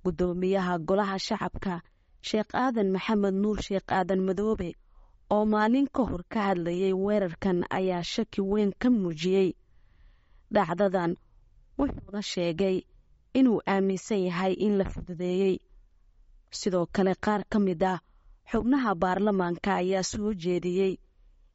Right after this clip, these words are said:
in baarlamaanka uu qaado tallaabo degdeg ah, isla markaana uu magacaabo guddi dabagala baarista weerarka.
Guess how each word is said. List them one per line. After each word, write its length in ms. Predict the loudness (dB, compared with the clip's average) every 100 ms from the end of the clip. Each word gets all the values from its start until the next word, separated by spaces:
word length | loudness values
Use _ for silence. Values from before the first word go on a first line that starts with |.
| _
in 120 | 0 2
baarlamaanka 800 | 2 2 2 2 2 -2 -2 -4 -6 -12 _ _ -8 -2
uu 160 | 0
qaado 460 | 0 -2 0 0 0 -2 -4
tallaabo 440 | 0 2 2 0 -2
degdeg 440 | -2 -2 -4 -2
ah, 160 | -2 -2 -14 _ _ _ _
isla 280 | -4 2 4
markaana 580 | 4 2 -2 -2 0 0
uu 160 | -2 -4
magacaabo 640 | -4 -2 -2 0 -2 -2 -4 -6 _ _ _ _ _ _
guddi 560 | -8 -4 -6 -6 0 0
dabagala 680 | 2 2 4 0 0 0 2
baarista 720 | 2 2 2 0 -4 -4 -4 -4 _ -20 _ _
weerarka. 560 | 0 2 0 -2 0 0